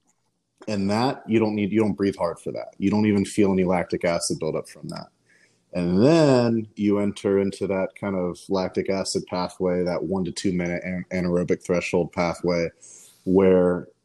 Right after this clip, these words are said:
you're, you start to get that burn in your muscles,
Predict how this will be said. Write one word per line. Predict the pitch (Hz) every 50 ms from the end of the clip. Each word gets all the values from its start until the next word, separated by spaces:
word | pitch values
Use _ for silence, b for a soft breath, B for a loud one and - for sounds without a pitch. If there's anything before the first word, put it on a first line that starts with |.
| _ _ _ _ _ _ _
you're, | - 95 101 101 95 95 95 95 92 90 -
you | 95 95
start | - - - 104 98 -
to | 104
get | - 104 92 -
that | - 85 78 - -
burn | 98 98 95 95 90
in | 85
your | 85 80
muscles, | 78 73 - - - - - - -